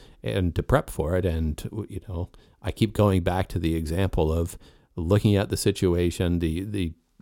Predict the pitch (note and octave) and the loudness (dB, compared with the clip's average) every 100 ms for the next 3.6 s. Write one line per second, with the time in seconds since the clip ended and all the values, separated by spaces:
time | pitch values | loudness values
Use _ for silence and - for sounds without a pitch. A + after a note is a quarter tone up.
0 | - G#2 G2 - F#2 F#2 - F2 F2 - | -12 -2 0 2 0 0 0 0 0 -4
1 | - G2 F#2+ D#2 - F#2+ F2 E2+ D#2+ D#2 | 2 4 4 2 4 4 4 2 2 0
2 | - D#2+ - D#2 A2 A#2 - F2 - D#2+ | 0 -2 -2 0 2 0 0 -4 -4 -4
3 | D2 G2 G#2+ D#2 E2+ | 0 0 0 0 0